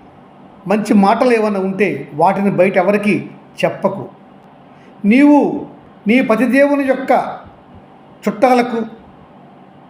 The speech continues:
పతిదేవునికి ప్రేమగా లేవని తెలిసినా గా-, కూడా, వారితో నీవు అనుకూలంగా లేవని తెలిసినా కూడా, నీ పతిదేవుని యొక్క ప్రేమని ఎడ తగ్గిపోవచ్చు.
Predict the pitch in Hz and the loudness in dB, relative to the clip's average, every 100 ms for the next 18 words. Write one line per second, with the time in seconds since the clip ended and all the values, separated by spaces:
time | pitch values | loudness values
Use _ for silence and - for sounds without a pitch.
0 | - - - 233 233 254 247 233 202 220 | -20 -20 -2 0 2 2 2 -2 -4 -4
1 | 214 - - - - - - - 170 202 | -6 -16 -20 -20 -20 -20 -20 -6 0 0
2 | 247 254 262 240 226 220 220 196 196 214 | 0 0 2 2 0 -4 -2 0 2 2
3 | 196 185 180 175 151 165 156 - - - | 4 2 2 0 0 0 0 -6 -16 -20
4 | - - - - - - 165 214 240 262 | -20 -20 -20 -20 -20 -4 0 2 2 2
5 | 247 240 220 156 170 196 233 240 240 226 | 4 0 -2 -4 -4 0 0 2 2 2
6 | 202 214 226 220 196 170 196 - 170 175 | 2 0 -2 -4 -4 -2 -2 0 2 2
7 | 151 - - - - 196 226 226 202 208 | 0 -4 -16 -20 -8 0 2 2 0 2
8 | 262 269 247 240 202 185 196 220 202 190 | 2 2 0 -2 -2 0 0 0 0 0
9 | 202 - - - - 160 202 202 170 139 | -2 -6 -10 -14 -6 -4 -2 0 0 -2
10 | - | -8